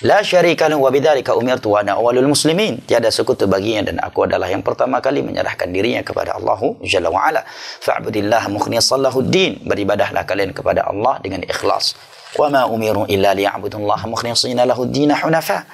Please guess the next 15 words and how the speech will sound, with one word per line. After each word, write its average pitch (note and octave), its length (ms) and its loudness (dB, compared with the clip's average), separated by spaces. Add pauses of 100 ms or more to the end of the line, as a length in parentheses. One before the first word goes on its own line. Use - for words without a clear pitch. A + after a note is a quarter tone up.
(320)
Tidaklah A2+ 400 2
mereka G#2+ 320 0
diperintahkan D3 800 -2
kecuali A2+ 320 0
untuk F#2+ 240 -2
beribadah G2+ 480 2
dengan G#2+ 320 0
memurnikan G2+ 760 -2
ibadah G2+ 440 -2
mereka, A#2+ 320 0
niat F#2+ 320 -4
mereka A#2 400 -2
hanya C3+ 240 -2
kepada G#2 400 -2 (480)
Allahu G2+ 480 0